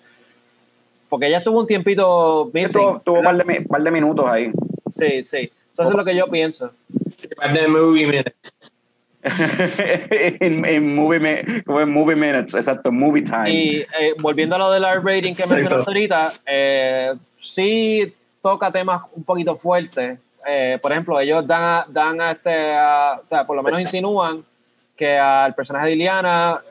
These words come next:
Speaker 1: eh, la violaban cuando chiquito, cuando chiquita, que la tenían
Speaker 2: Era, era,
Speaker 1: captiva.
Speaker 2: era
Speaker 3: Ah.
Speaker 2: una, te demuestran que ella básicamente era una víctima de trata humana, era una esclava sexual, tú sabes.
Speaker 1: Y pues, y eso explica por qué ella es
Speaker 3: Sí,
Speaker 1: como
Speaker 3: de los
Speaker 1: es y
Speaker 3: smiley.
Speaker 1: demás.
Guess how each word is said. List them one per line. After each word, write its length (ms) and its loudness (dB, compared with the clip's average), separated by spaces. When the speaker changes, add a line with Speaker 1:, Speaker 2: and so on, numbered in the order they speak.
Speaker 1:
eh, 420 2
la 160 2
violaban 420 0
cuando 220 -4
chiquito, 540 -4
cuando 180 -4
chiquita, 540 0
que 60 -8
la 120 2
tenían 220 2
Speaker 2:
Era, 100 4
era, 100 2
Speaker 1:
captiva. 440 2
Speaker 2:
era 320 2
Speaker 3:
Ah. 680 2
Speaker 2:
una, 80 -8
te 220 2
demuestran 440 -2
que 140 -2
ella 120 2
básicamente 600 0
era 140 4
una 200 0
víctima 460 0
de 60 0
trata 200 2
humana, 380 -4
era 120 0
una 120 -2
esclava 300 0
sexual, 380 -2
tú 100 -4
sabes. 320 0
Speaker 1:
Y 380 0
pues, 180 0
y 40 4
eso 140 -2
explica 340 0
por 120 2
qué 220 -4
ella 100 4
es 20 2
Speaker 3:
Sí, 40 0
Speaker 1:
como 140 2
Speaker 3:
de 40 4
los 140 2
Speaker 1:
es 80 2
y 20 4
Speaker 3:
smiley. 280 4
Speaker 1:
demás. 240 2